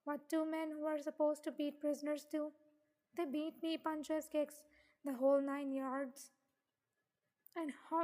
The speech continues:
are you taking this so lightly?" she seems to be asking herself. "I don't know, actually,"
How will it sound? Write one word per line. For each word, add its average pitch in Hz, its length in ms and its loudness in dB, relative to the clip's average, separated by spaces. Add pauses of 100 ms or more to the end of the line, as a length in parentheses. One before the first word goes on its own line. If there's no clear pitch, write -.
(140)
are 349 80 0
you 339 140 -2
taking 320 360 -4
this 311 220 -4
so 285 160 4
lightly?" 302 480 -2 (1900)
she - 180 -4
seems 269 360 -4
to 254 100 -10
be 277 80 -4
asking 269 380 -6
herself. 262 520 -10 (1700)
"I - 180 -14
don't 302 180 -2
know, 269 320 -2
actually," 269 520 -4